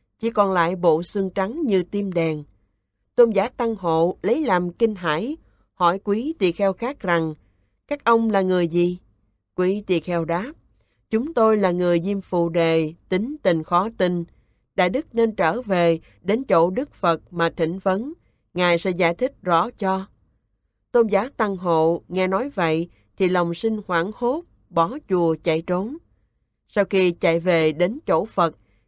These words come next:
đem việc ấy bạch lên hỏi Phật. Đức Phật bảo thầy tăng hộ, những tỳ kheo mà ông nhìn thấy trong nhà tắm đó chẳng phải là tỳ kheo, cũng không phải là nhà tắm, mà họ là tội nhân trong địa ngục.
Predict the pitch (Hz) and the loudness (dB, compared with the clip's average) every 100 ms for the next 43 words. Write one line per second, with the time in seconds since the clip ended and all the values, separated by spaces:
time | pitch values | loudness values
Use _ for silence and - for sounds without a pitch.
0 | _ 220 226 202 180 - 214 302 339 180 | _ 0 2 -2 -4 -4 -6 -8 -4 -4
1 | 170 175 185 175 - 160 220 - 170 - | -2 -2 -2 -2 -4 -4 -4 -2 -4 -4
2 | _ _ _ _ _ 254 294 208 180 180 | _ _ _ _ _ -2 0 0 -2 -2
3 | 175 254 302 180 175 208 202 170 156 156 | -2 -4 -2 0 0 -2 -4 -2 0 2
4 | 165 165 _ _ _ _ _ _ - 180 | 0 -4 _ _ _ _ _ _ -4 0
5 | 185 285 - 170 170 196 190 180 - 190 | 0 -2 0 -2 0 2 2 2 0 0
6 | 185 170 160 - 196 262 320 196 185 165 | 0 -2 -2 -6 -6 -4 -4 -2 0 -2
7 | 160 180 233 214 185 214 330 349 _ 180 | -2 -6 -4 0 0 0 -10 -20 _ -4
8 | 220 196 202 180 170 - 170 165 - 185 | -2 -4 -2 -2 -2 -2 -4 -2 -2 -2
9 | 185 170 _ _ _ _ - 175 180 240 | -2 -6 _ _ _ _ -4 -2 -2 -4
10 | - 226 - 180 240 190 175 175 175 185 | -2 -2 0 -2 0 -2 0 0 -2 -4
11 | 220 320 - _ _ _ _ - 185 185 | -4 -10 -18 _ _ _ _ -2 -2 2
12 | 175 196 185 175 175 160 185 196 190 185 | 0 2 0 0 0 0 -2 -2 -2 -2
13 | 190 180 170 165 175 170 160 | -2 0 0 -2 0 0 -2